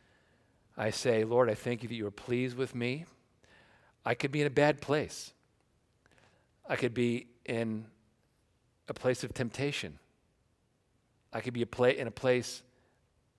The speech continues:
in the aftermath of sin. And I,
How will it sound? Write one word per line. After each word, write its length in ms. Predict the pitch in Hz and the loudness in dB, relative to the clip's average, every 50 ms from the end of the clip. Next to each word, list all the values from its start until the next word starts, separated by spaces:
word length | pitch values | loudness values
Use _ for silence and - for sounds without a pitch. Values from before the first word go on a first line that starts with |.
| _ _ | _ _
in 120 | - 117 113 | -8 -6 -4
the 140 | 101 107 - - | -6 -6 -4 -2
aftermath 580 | 135 135 135 - - 139 123 127 123 117 117 - | -2 -2 -2 -2 -4 -4 -2 0 -2 -2 -2 -4
of 120 | 104 92 | -8 -6
sin. 500 | - - - - - 160 139 98 82 76 85 - _ _ _ _ _ _ _ _ _ _ _ _ _ _ - - - - - - - - _ _ _ _ _ _ _ _ _ _ _ | -6 -4 -4 -2 -2 -2 -2 -2 -4 -8 -14 -20 _ _ _ _ _ _ _ _ _ _ _ _ _ _ -20 -20 -20 -20 -20 -20 -20 -20 _ _ _ _ _ _ _ _ _ _ _
And 200 | - 131 123 120 | -2 -2 0 2
I, 200 | 117 120 120 120 | 2 2 0 0